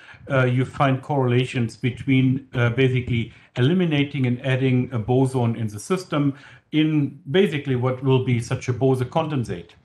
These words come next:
And we looked at charged bosons, mostly as a finger play to, to exercise our thoughts. We looked at this specific model, and I emphasize everything we said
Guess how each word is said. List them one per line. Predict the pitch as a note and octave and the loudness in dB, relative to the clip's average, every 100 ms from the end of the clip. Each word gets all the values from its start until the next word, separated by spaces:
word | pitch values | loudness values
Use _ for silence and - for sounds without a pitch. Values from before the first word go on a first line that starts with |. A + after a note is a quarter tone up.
| _ _ - - | _ _ -20 -6
And | E3 E3 | -4 0
we | G#3 | 0
looked | A3+ G#3 | 0 -2
at | C#3+ - | -6 -8
charged | - D#3+ D#3+ - - - | -2 2 2 -2 -8 -2
bosons, | B2 A#2 B2 C3 C3 B2+ - | 0 0 0 2 0 -2 -6
mostly | D#3+ F#3+ A3 F3 D#3 C3 | 0 2 0 -4 -4 -4
as | B2+ | -4
a | B2+ | -6
finger | - A3+ E3+ B2+ | -2 -2 2 0
play | - - C3+ C#3+ D3+ D#3 D#3 D3+ | 0 -4 -2 0 2 2 2 0
to, | - D3+ C#3 | -4 -2 -2
to | C3+ D3+ F3 | -2 -4 -4
exercise | F3 D3+ A#2 D3+ C3 C#3 C#3 | -6 -6 -4 0 2 2 -2
our | - B2+ B2+ B2 | -2 0 0 0
thoughts. | G3+ G3+ F3 E3+ - - | 0 2 2 -2 -12 -4
We | C3+ | -2
looked | C#3+ D3 C3+ | 0 -2 -6
at | A#2+ | -6
this | C#3 - | -6 -6
specific | - A#2+ F#3+ F3+ F3 | -6 -6 -6 -6 -2
model, | C#3+ B2 D3+ F#3 - - - - | 0 0 0 -4 -8 -20 -14 -6
and | D#3 - | -6 -2
I | D3 D#3 | -2 2
emphasize | G3 G#3 C#3+ - B2+ A#2+ B2 - | 0 0 -4 -2 0 2 -2 -2
everything | F#3+ G3 F#3+ F3 | 0 2 0 0
we | C#3+ C3+ | 0 -2
said | - D#3 - | 0 -2 -2